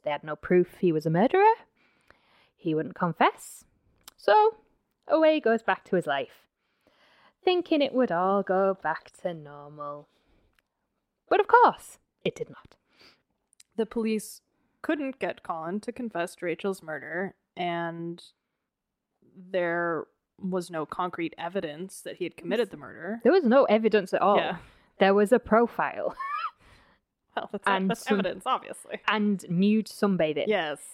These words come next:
Speaker 1: But I think it's a big leap <laughs> from nude sunbathing to murder.
Speaker 2: I mean, hopefully. Right.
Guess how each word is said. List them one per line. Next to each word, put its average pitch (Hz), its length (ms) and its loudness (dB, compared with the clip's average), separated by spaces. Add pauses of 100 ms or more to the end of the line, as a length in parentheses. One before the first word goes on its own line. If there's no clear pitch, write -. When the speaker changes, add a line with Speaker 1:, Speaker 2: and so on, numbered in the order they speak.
(120)
Speaker 1:
But - 180 6
I 240 100 8
think - 240 2
it's 233 180 0
a 220 40 4
big 185 360 2
leap 165 400 0 (180)
<laughs> 508 200 2
from 247 240 4
nude 247 240 4
sunbathing 196 760 4 (200)
to 220 200 4
murder. 175 480 4
Speaker 2:
I - 20 -6
mean, 196 600 -8 (100)
hopefully. 139 580 -14 (240)
Right. 196 320 -6